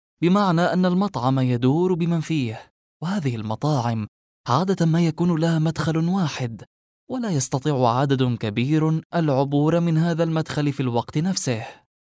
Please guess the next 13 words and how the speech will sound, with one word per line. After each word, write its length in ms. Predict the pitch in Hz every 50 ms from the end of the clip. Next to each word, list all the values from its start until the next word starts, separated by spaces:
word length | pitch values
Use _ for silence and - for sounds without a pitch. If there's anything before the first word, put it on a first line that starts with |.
| _ - 156
وقد 200 | - - 160 -
حدث 320 | - 208 208 196 - -
أن 240 | 156 147 165 151 135
شخصا 440 | - 175 175 120 - - 143 143 147
اتصل 460 | 139 - 170 160 - 170 165 170 160
بي، 240 | 151 160 165 156 156 _ _ _ _ _ _ _ _ _ _ _ -
وكنت 300 | 185 190 214 202 185 -
من 220 | 131 110 107 117
المسؤولين 580 | 143 170 180 185 175 - - 175 180 180 175 175
عن 180 | 165 160 165 165
إدارة 400 | 151 160 147 147 170 180 180 - -
المطعم 540 | 135 131 123 123 123 - 113 113 117 127 127
وقتها، 680 | 139 160 - - - 127 120 123 113 107 104 - -